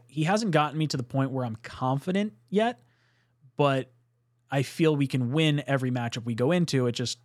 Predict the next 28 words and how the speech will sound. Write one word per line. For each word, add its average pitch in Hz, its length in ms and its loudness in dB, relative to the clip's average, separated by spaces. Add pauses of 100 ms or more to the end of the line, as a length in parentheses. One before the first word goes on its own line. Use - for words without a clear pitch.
(300)
you 131 100 -4
know, 110 60 -4
has 113 180 -2
the 113 60 -8
floor 143 500 0
of 110 120 -6
being 110 180 -4
a 113 60 -4
loss 110 320 -6
as 110 120 -10
well. 110 320 -6 (300)
Matt, 135 200 2
what 147 60 4
do 151 80 2
you - 20 0
think 151 140 0
about 135 160 0
Trevor 135 260 0
Siemian 165 400 -2
being 151 200 0
backup, 147 580 0
and 127 180 -2
do 123 80 0
you 127 100 0
think 127 200 -4
there's 127 160 -2
a 120 40 -2
game 117 220 -2